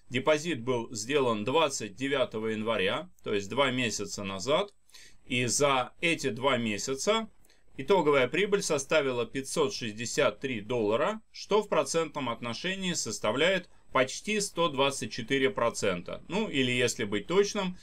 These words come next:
сто двадцать три целых девяносто пять сотых процента.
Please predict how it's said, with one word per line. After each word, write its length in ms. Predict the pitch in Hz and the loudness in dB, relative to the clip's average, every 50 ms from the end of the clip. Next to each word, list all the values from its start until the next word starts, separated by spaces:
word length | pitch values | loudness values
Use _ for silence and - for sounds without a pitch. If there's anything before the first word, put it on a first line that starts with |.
| - - _ | -20 -20 _
сто 240 | - - - 156 147 | -20 -4 2 2 2
двадцать 560 | 135 - 113 120 135 - - - 123 110 101 | 2 2 2 2 4 4 2 0 -4 -6 -6
три 220 | - 117 113 101 90 | -6 -4 -4 -4 -4
целых 500 | - - 180 202 214 220 208 196 - - | -4 -2 0 2 4 4 2 0 -4 -8
девяносто 640 | - 117 113 117 117 135 156 175 170 - - 117 | -6 -4 -4 -2 -2 -2 -2 -2 -4 -2 -4 -6
пять 340 | 92 - 123 135 135 135 - - | 0 2 4 4 4 2 -2 -8
сотых 520 | - - - 123 113 107 - 113 104 - - | -10 -2 0 0 0 2 0 -4 -6 -6 -6
процента. 680 | - 117 117 113 - - 120 98 87 87 - - - | -2 0 0 0 2 2 2 2 2 -2 -8 -12 -16